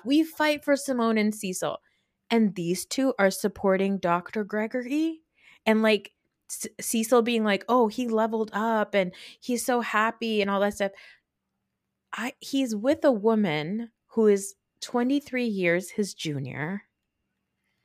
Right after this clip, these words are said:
And the reason why he wants to be with her is because she says she will cook his meals and have his babies.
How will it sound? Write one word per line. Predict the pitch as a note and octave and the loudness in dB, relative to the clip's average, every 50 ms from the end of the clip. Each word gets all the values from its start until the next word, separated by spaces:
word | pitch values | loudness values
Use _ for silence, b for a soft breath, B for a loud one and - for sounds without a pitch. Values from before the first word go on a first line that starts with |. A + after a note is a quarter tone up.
| _ _ _ _ _ _ - | _ _ _ _ _ _ -2
And | - G3+ G3+ G3+ G3 G3 - | 0 2 2 2 0 -4 -2
the | G3 G3+ G3 | 0 2 2
reason | G3 F#3+ G#3+ A#3 B3 B3 C4+ C4 B3 | 2 2 0 0 0 0 2 2 4
why | A#3+ A3 G#3+ | 4 4 4
he | A3 A3+ | 4 4
wants | G#3+ G#3 G3+ G3+ G#3 - | 2 2 2 0 0 -2
to | - G3+ | -4 -2
be | G#3+ G#3+ | 0 0
with | G3+ G3 F#3+ F#3+ | 2 2 2 2
her | G3+ F3 | 2 0
is | - F#3 F3+ F3+ | 2 0 -4 -6
because | - F3+ - G3+ F#3 - | -6 -6 -4 -4 -6 -4
she | - G3+ | -4 -6
says | F#3+ - F#3+ F#3 | 0 0 0 0
she | F#3+ - G3+ F#3 | 0 -2 -2 0
will | F3 E3+ E3+ | 0 0 0
cook | F3 - G3+ - - | 0 -2 -4 -2 -2
his | G#3 F#3+ F#3+ | -2 -2 -2
meals | F#3 E3+ E3 E3 D#3+ - | -2 0 -2 -2 -2 -4
and | E3 D#3+ - | -8 -6 -2
have | - D#3+ D#3+ | -4 -2 -2
his | D#3 D#3 - | -4 -8 -8
babies. | - - F#3 - - - - - - - - - | -8 -10 -10 -10 -14 -18 -16 -16 -16 -16 -16 -18